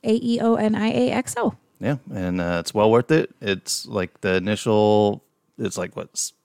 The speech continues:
Speaker 2: seven bucks, seven fifty?
Speaker 1: Yeah, it's like seven fifty to sign up for the first month. Um, everything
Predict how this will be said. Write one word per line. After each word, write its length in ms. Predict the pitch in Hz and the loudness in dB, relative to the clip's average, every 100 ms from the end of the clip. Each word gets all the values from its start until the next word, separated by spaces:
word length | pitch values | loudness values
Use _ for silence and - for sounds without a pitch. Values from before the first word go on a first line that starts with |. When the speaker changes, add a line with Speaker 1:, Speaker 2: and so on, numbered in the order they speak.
| _ _ _ _ _ | _ _ _ _ _
Speaker 2:
seven 300 | - 98 101 | -4 -2 0
bucks, 320 | 95 104 - - | 2 2 0 -8
seven 320 | - 110 101 | -6 -2 0
fifty? 80 | 254 | 4
Speaker 1:
Yeah, 80 | 196 | 4
it's 100 | 208 | 4
like 100 | 247 | 2
seven 280 | - 302 339 | 4 2 2
fifty 260 | 339 294 330 | -2 0 0
to 80 | |
sign 200 | 320 294 | 2 2
up 100 | 294 | 2
for 100 | - 311 | -2 -4
the 60 | |
first 260 | 294 320 - | -4 -6 -2
month. 380 | 277 440 - - - | -2 -2 -10 -20 -8
Um, 320 | 208 202 202 | -4 -2 -2
everything 840 | - 208 220 233 247 240 240 240 | -2 -2 0 0 2 2 4 4